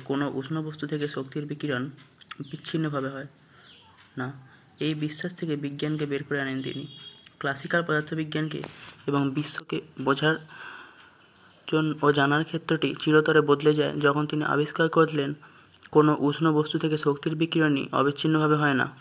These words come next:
বরং নির্দিষ্ট পরিমাণে বিচ্ছিন্নগতভাবে নির্গত হয়। তিনি সূচিত করলেন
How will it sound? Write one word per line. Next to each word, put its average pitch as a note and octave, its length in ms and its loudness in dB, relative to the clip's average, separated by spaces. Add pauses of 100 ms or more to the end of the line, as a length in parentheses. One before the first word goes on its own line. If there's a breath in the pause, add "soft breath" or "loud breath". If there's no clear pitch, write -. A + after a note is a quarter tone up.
(120)
বরং D3 220 4
নির্দিষ্ট D3 440 0
পরিমাণে D#3 500 0 (720 loud breath)
বিচ্ছিন্নগতভাবে D#3+ 840 2
নির্গত C3 360 0
হয়। C#3+ 160 -6 (580)
তিনি D#3+ 160 4
সূচিত E3+ 320 0
করলেন D#3 420 2